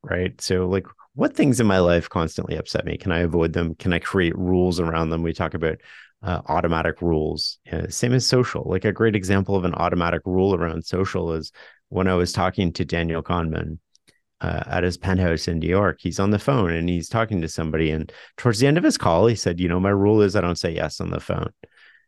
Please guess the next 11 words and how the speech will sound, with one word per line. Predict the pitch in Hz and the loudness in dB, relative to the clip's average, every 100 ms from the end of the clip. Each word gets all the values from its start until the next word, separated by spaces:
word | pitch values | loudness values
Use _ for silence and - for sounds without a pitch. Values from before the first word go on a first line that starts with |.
| _ | _
And | 98 90 | -2 2
then | 92 | 4
he | |
hangs | 104 95 90 | 4 4 2
up | 123 104 | 2 2
and | 85 | 0
I'm | 85 92 | 0 0
like, | 87 73 71 - - - - | 0 -2 -6 -16 -20 -20 -18
"What | 78 80 82 | -14 -8 -4
is | 101 104 | -4 -2
this? | 104 156 78 - - - | 0 0 -2 -8 -12 -16